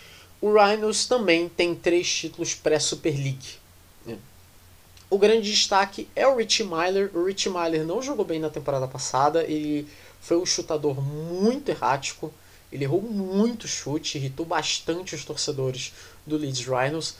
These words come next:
Mas eu acho que se ele voltar à velha forma, que eu acho que ele consegue sim, ele é um chutador muito bom, ele é muito,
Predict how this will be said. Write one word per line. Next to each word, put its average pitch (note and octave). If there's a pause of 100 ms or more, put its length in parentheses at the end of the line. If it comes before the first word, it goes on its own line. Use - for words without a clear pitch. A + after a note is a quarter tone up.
(260)
Mas D3+
eu D#3
acho E3
que -
se -
ele G#3
voltar E3+
à C#3
velha C3
forma, D3
que C3
eu D3
acho D3+
que -
ele D#3
consegue B2
sim, D3 (400)
ele C3
é C3+
um C#3
chutador C3+
muito D3
bom, C3+ (120)
ele B2
é -
muito, B2+